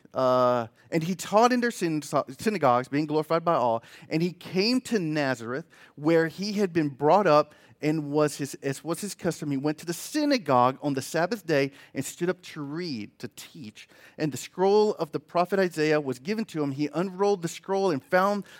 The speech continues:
the place where it was written, 'The Spirit of the Lord is upon me.'" So he uses an Old Testament messianic text to point back to himself that he's reading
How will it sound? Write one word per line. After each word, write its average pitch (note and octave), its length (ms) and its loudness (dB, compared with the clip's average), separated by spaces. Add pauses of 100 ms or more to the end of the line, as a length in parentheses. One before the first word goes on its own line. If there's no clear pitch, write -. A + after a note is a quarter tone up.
the D#3 80 -4
place F#3+ 420 2
where E3+ 140 -2
it D#3+ 160 -2
was D3 160 -4
written, D#3 340 0 (320)
'The B2 100 -6
Spirit F3+ 520 -2
of G3 140 -2
the F#3+ 80 2
Lord F3+ 460 0
is C#3 140 -4
upon F#3+ 420 -4
me.'" C3 100 -2
So C3 200 -4
he D3 140 -10
uses F#3+ 540 -6
an C#3+ 160 -4
Old F3+ 240 -2
Testament F3 520 -4 (280)
messianic F3 760 -2
text D#3+ 320 -2
to C3+ 80 -6
point F#3 320 -8
back F#3 180 0
to - 80 -8
himself D#3+ 460 0
that C3 100 -2
he's C3+ 180 -6
reading D#3 720 -4